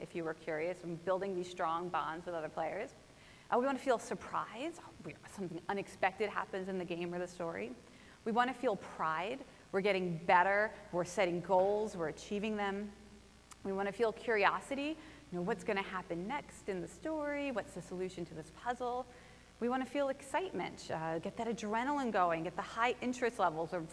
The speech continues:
physiologically, mind and body at peak excitement. We wanna feel awe and wonder, right? Which is what you feel when you're connected to something bigger than yourself. It could be the massively multiplayer community. It could be a heroic story that gives you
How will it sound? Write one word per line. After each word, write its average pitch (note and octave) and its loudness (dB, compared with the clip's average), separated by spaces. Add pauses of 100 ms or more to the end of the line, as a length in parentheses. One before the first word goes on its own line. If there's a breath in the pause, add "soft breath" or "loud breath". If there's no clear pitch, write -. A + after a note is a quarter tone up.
(140)
physiologically, A3+ 2
mind F#3+ 2
and A3 0
body F#3+ 2 (340 loud breath)
at G3+ 2
peak C4 2
excitement. G#3+ 0 (380 loud breath)
We C4 2
wanna D#4+ 4
feel E4+ 4
awe A3+ 6
and B3 0
wonder, D4+ 2
right? F#3 0
Which - -4
is G3 -2 (180)
what G#3+ 6
you G#3+ 0
feel B3+ 4
when A#3 2
you're G#3 2
connected A#3 -4
to A#3 0
something G#3+ -2
bigger A3+ 6
than G#3 0
yourself. G#3 -2 (340 loud breath)
It - -2
could G#3 2
be G3+ 2 (220 loud breath)
the G3 0
massively F#3+ 0
multiplayer F3 0
community. G3 -4 (220 loud breath)
It F#3 -2
could G3 -2
be E3+ 0
a - -6
heroic F3+ 0
story F3 -2
that E3 -6
gives F3+ 0
you F3+ -2